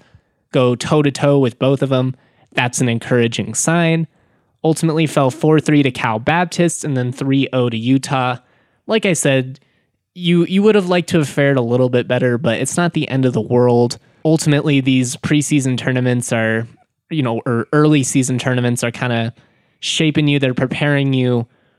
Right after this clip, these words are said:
for conference play. So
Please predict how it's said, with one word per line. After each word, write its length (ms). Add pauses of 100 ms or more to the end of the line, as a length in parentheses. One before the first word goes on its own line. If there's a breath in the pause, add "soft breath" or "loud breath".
for 720
conference 600
play. 400
So 360